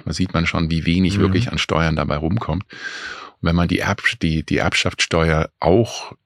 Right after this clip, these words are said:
Speaker 1: ähm, für die großen Erbschaften, die bisher null Euro, in ganz vielen Fällen überhaupt keinen
Speaker 2: Mhm.
Speaker 1: einzigen Euro zahlen, die die hundert Milliarden Euro und mehr erben. Äh,
Speaker 2: Wegen
Speaker 1: Entschuldigung,
Speaker 2: Sch-, äh,
Speaker 1: hundert Millionen.
Speaker 2: Schlupflöchern und so, ne? Irgendwie
Speaker 1: Nee.
Speaker 2: Stiftung gegründet und dann, äh, muss man
Speaker 1: Genau.
Speaker 2: nichts drauf zahlen.
Speaker 1: Genau, oder Immobiliengewinne werden nicht besteuert. Und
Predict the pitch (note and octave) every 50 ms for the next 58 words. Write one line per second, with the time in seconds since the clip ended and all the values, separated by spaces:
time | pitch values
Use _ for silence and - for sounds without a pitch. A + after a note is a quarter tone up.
0 | - - F2 E2+ E2 D#2+ D2+ - - - - E2 E2 D#2+ D2+ - E2+ - - -
1 | F2 F#2 G#2 - - F2 - B1+ D#2 - - - D2 - - - - D2+ D2+ D#2+
2 | D#2 - - E2 D2+ D2 D2+ C#2+ C#2+ - - - - F2+ D#2+ E2+ F#2+ G#2+ G#2 F#2+
3 | - - C#2 C2 - - - - - - D2 C#2+ - - - D2+ D2 - - D2
4 | C#2+ - - C#2 - D2+ - - - - F#2 F#2 - D#2+ D#2+ - - E2 E2+ -
5 | - C3+ - C#2 C2 - - - B2 C3 C#2+ C#2+ C#3 C3 B2+ D3 D#3 D3 C#3 -
6 | - C#3 C3 C3+ - - C#2+ C#2 - - C#2 C#2+ D2 C3+ - - D2+ D#2+ - -
7 | - C#2 C#2 D2 F#2+ B2 - - - - - - - - - - - - - -
8 | G2+ A2+ A2+ B2 A#2 - D#3 D#3 - - - B2+ A#2+ A#2+ F2+ - - F2+ F2 -
9 | C3+ B2+ C#3+ C3+ B2 B2 A#2+ A#2 G#2+ A2+ A2 B2+ D#3+ F3 D#3 C3 A#2 B2+ B2 B2+
10 | C3 C3 - - A#2+ - - - D#3+ - - C#3+ C3+ C3+ C3 - A2+ C3 C3+ C3
11 | C3 B2+ - - A#2+ A2+ A2+ A2+ A2 A2+ A2+ A#2+ - A2+ A#2 A2+ G#2+ A2+ G#2+ -
12 | A#2 A2+ - - G#2 - - - - - - F2+ F#2 F#2+ F#2+ F2 D#2 D#2 D2+ D2
13 | C#2+ - F2+ D#2 C2 C#2+ F2 E2+ E2 - B2+ B2+ A2 G2+ F#2+ F2 F2+ F2 E2 D#2+
14 | D#2 D#2+ D#2 D2+ D#2 D2+ - - E2+ - - - E2 D#2+ D2+ D2+ - D#2+ D#2